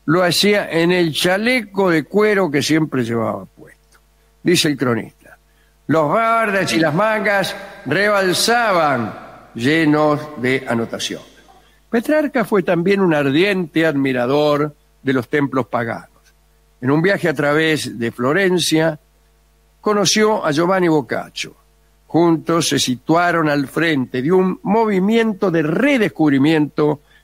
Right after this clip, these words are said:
de la cultura de la antigüedad clásica, de rechazo hacia la escolástica medieval y de defensa del nexo entre las creaciones paganas y cristianas.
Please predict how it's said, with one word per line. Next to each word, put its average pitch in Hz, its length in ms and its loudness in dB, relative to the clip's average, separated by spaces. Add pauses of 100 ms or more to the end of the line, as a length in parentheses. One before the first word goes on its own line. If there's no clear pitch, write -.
de 180 120 0
la 202 140 0
cultura 202 460 2
de 160 80 2
la 147 80 2
antigüedad 135 500 0
clásica, - 760 -10 (480)
de 147 200 0
rechazo 143 960 -2 (260)
hacia 123 340 0
la 120 280 -2
escolástica 135 760 -2
medieval 139 640 2 (360)
y 139 100 2
de 123 140 2
defensa 165 920 0 (300)
del 156 380 2
nexo 196 420 0
entre 147 220 0
las 135 120 0
creaciones 160 520 0
paganas 151 480 0 (180)
y 135 100 -4
cristianas. 110 500 -8